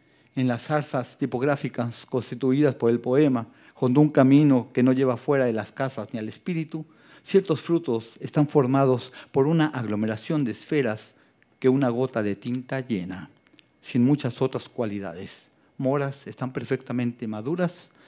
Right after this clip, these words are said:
como se hace también este poema. Para finalizar,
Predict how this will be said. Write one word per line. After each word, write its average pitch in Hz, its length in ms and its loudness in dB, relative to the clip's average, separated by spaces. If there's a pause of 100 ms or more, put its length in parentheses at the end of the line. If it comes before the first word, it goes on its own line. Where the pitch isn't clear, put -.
(180)
como 120 200 -2
se 139 120 -2
hace 135 160 -4
también 107 520 -8 (280)
este 120 260 -8
poema. 87 520 -10 (640)
Para 110 200 -4
finalizar, 135 760 -2